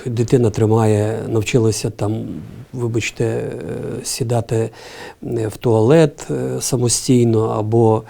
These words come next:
е, брати ложку, тримати в руці. Да? Е, ц-, це вже великий результат, це значить, в соціальному плані вона може себе обслуговувати там, і так далі. Е, тобто такі с-, речі фундаментальні, але вони дуже серйозні.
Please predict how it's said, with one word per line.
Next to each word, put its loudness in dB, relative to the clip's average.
е, -2
брати 2
ложку, 2
тримати 0
в 2
руці. -2
Да? -4
Е, -8
ц-, -14
це -2
вже 4
великий 2
результат, 0
це -4
значить, 0
в -10
соціальному -2
плані 0
вона 2
може 2
себе -2
обслуговувати -4
там, -8
і 0
так 4
далі. 2
Е, 4
тобто 2
такі 2
с-, 0
речі 4
фундаментальні, 2
але 4
вони 4
дуже 2
серйозні. 0